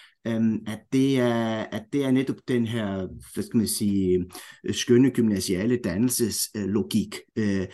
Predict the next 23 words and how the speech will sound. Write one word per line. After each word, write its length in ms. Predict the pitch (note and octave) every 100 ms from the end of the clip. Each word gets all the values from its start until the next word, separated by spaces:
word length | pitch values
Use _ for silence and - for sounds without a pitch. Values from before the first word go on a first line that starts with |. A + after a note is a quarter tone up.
| - - _ _ - -
og, 120 | B2 B2+ B2+
og 140 | A#2+
det 120 | E3
er 80 | D3+
det 140 | F3 -
egentlig 340 | C#3 D#3+ D3+
ikke, 240 | B2 D3+ C3
fordi 300 | B2+ C#3+ D3
kategorial 760 | - C3+ A#2 A2+ A2+ C3 E3+ E3+
dannelse, 600 | C3+ C3 E3+ E3 A2+ F2+ - A#2
øhm, 320 | A#2 A2+ A2+
det 120 | C#3+
skal 180 | - B2+
f-, 260 | - -
mm, 320 | C3+ B2 F2+ -
forstås 460 | A#2+ - C3+ C#3
meget 220 | B2+ C3
mere 220 | D3+ C#3+ C#3 D3
deskriptivt, 640 | E3+ - - - - A#2+
altså 180 | C#3 A#2+
meget 220 | A2+ B2+
mere 120 | C3 B2
beskrivende, 640 | A#2 - A#2+ C#3+ D#3 A2